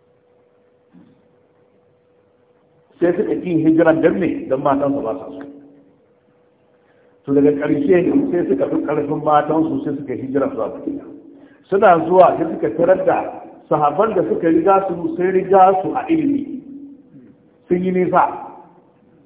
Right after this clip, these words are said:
Yanzu kaman kai ne a ce ka sa yaro a makaranta, sai ya ƙi zuwa makaranta, sai da aka ci wata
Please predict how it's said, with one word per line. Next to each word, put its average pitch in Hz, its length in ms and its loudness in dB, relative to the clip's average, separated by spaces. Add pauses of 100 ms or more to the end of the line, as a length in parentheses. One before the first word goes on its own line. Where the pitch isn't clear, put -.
(1400)
Yanzu 135 160 -6
kaman 139 300 2
kai 147 120 2
ne 139 80 0
a 139 180 -4
ce 131 580 -8
ka 131 220 -2
sa 131 80 -6
yaro 120 260 -4
a 98 80 -8
makaranta, 117 800 -6 (680)
sai 135 80 -2
ya 139 100 4 (200)
ƙi 139 60 -4
zuwa 139 160 4
makaranta, 110 720 -6 (800)
sai 156 120 -6
da 131 140 0
aka 143 220 -6
ci 139 80 -10
wata 139 280 2